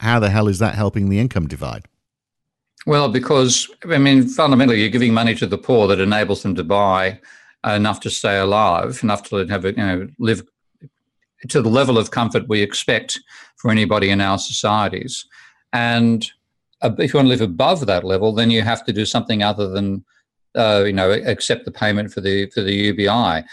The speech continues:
Speaker 1: Mm.
Speaker 2: Um, I mean, we, we,
Speaker 1: But
Speaker 2: it's
Speaker 1: isn't it gonna be hyperinflationary? Isn't it gonna be just pushing prices up so much that, uh,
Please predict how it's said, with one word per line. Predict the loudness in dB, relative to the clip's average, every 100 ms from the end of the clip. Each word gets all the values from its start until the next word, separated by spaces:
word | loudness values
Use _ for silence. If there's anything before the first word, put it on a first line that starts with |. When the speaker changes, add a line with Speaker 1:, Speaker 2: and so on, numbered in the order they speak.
| -16 -8
Speaker 1:
Mm. | -2
Speaker 2:
Um, | 0 2 0 -4 -20 _ _ _ 0
I |
mean, | 2 2
we, | 0
we, | -4
Speaker 1:
But | -6 -6
Speaker 2:
it's | 0 2 2
Speaker 1:
isn't | 2
it | 2
gonna | 0
be | 0
hyperinflationary? | 0 0 0 2 0 0 -2 0 -2 -2 -2 -6
Isn't | -4 -2
it | 0
gonna | 0 0
be | 0 -2
just | -2 -6 -6
pushing | -6 -2 -2
prices | 0 0 0 -2
up | -2 -2
so | -2 0
much | 0 -4 -4
that, | -4 -4 -4 -2
uh, | 0